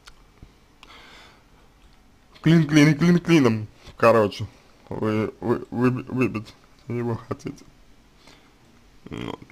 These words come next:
ну, да, пример-, примеров, э, много, примеров очень много, та-, э, того, как это ра-, это работает, примеров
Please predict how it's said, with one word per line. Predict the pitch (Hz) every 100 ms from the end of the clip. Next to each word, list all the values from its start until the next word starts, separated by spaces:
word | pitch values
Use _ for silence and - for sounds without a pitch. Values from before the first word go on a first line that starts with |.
| - _ -
ну, | - 208 320 - - - _ _ _ _ _ _ _ _ _ _ _ - _ _ _ _ _ _ _ _ - _ _ - _ _ _ _ _ _
да, | 139 170 170
пример-, | - 135 175 175
примеров, | - 135 147 202 285 - - _
э, | 117 123 135
много, | 143 135 113 127 175 147 110
примеров | 127 135 123 113 -
очень | 117 113
много, | 120 127 131 175 147 - _ _ _ _ _
та-, | 143 123
э, | - 107 107 110 113 123 123 -
того, | 127 131 117
как | 120 123 120 - _ _ _ _ _ _ _ _ _ _ _ _ _ - _ _ - _ _ _ _ _ - -
это | 131 123 127
ра-, | 127 - 57 -
это | - 131 135
работает, | 131 127 127 127 117 113 - _
примеров | 120 120 127 117